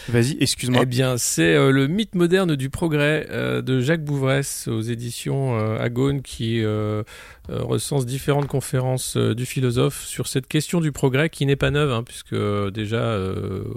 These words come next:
Speaker 2: au dix-neuvième siècle, on parlait beaucoup de, de progrès, notamment, euh, via la critique de Karl Kraus.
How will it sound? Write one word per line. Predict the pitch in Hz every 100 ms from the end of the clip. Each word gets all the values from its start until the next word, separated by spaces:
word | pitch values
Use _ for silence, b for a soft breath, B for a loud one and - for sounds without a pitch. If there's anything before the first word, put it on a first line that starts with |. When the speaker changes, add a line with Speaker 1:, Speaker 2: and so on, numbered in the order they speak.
| 117
Speaker 2:
au | 120
dix-neuvième | 101 110 110 107 107
siècle, | - 123 -
on | 101
parlait | 104 101 120
beaucoup | 107 - 135
de, | 117
de | 110 117
progrès, | 110 123 117 151 B B B B -
notamment, | 107 113 117 120
euh, | 107
via | 110
la | 110
critique | 104 110 127
de | 113
Karl | 104 120
Kraus. | 113 - 165 -